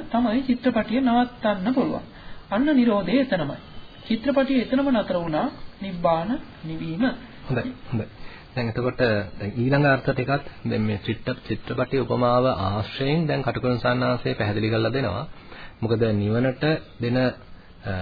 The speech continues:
Speaker 2: අර්ථකථනයක් නැත්නම් නිවනට, නිවන හඳුන්වන පද කීපයක් තමයි අතර මේ හැම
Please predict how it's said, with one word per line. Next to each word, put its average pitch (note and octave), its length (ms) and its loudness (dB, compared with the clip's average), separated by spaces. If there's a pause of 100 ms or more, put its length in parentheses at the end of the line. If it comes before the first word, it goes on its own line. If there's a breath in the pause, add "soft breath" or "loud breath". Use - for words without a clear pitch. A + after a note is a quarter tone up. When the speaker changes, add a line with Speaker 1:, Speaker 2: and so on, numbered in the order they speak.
(120)
Speaker 2:
අර්ථකථනයක් G2+ 760 -2
නැත්නම් F#2+ 280 -6
නිවනට, G#2+ 360 -2 (180)
නිවන A#2 280 -2
හඳුන්වන B2 680 0
පද A#2 240 0
කීපයක් C3 440 -2
තමයි B2+ 300 -2
අතර B2+ 240 0
මේ B2 200 0
හැම G#2+ 300 -4